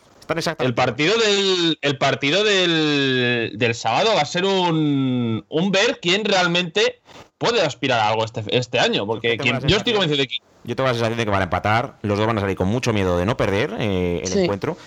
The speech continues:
Speaker 1: salvo que el Madrid pierda hoy. Si el Madrid pierde hoy, está obligado a ganar en el Camp Nou por imagen, por no perder tres partidos seguidos. Pero como gane
Speaker 2: ¿Tú,
Speaker 1: el Madrid
Speaker 2: tú crees que hoy jugará Lu-, ¿tú crees que juega Lucas Vázquez
Speaker 1: No,
Speaker 2: hoy?
Speaker 1: pero, insisto, si el Madrid gana hoy, cuatro cero, imaginemos, ¿no? Eh,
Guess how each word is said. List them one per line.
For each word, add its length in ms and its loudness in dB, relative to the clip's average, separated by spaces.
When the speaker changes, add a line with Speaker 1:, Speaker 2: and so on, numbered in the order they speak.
Speaker 1:
salvo 640 -2
que 80 2
el 60 2
Madrid 360 0
pierda 340 2
hoy. 140 -6
Si 100 -4
el 60 0
Madrid 240 0
pierde 240 0
hoy, 80 0
está 160 -2
obligado 300 -2
a 20 0
ganar 200 0
en 80 -2
el 80 -4
Camp 180 0
Nou 160 0
por 120 0
imagen, 480 0
por 200 0
no 100 -2
perder 240 -2
tres 120 -4
partidos 360 -2
seguidos. 500 -4
Pero 200 0
como 180 -2
gane 120 -2
Speaker 2:
¿Tú, 60 2
Speaker 1:
el 60 -4
Madrid 180 -2
Speaker 2:
tú 40 0
crees 240 0
que 120 -2
hoy 60 2
jugará 380 2
Lu-, 160 -2
¿tú 100 -2
crees 120 0
que 120 -4
juega 240 0
Lucas 240 -2
Vázquez 260 -4
Speaker 1:
No, 80 -2
Speaker 2:
hoy? 160 0
Speaker 1:
pero, 320 0
insisto, 480 -2
si 140 -4
el 80 -2
Madrid 220 0
gana 220 0
hoy, 200 -4
cuatro 280 -2
cero, 280 0
imaginemos, 480 0
¿no? 200 -2
Eh, 160 -2